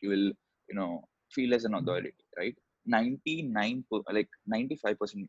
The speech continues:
Speaker 1: I can say maybe, are my clients right now are inbounds or referrals.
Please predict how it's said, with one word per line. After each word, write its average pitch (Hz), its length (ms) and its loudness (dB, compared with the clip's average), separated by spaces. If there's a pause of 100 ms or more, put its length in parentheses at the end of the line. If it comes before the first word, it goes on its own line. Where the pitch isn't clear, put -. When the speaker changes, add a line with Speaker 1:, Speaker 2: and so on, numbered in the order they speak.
Speaker 1:
I 95 40 -6
can 95 180 -8
say 98 180 -8
maybe, - 300 -10 (640)
are 117 160 0 (340)
my 110 260 2
clients 107 360 -4
right 98 220 0
now 117 140 -4 (260)
are 107 80 -2
inbounds 95 600 -4 (560)
or 120 100 2
referrals. 95 680 0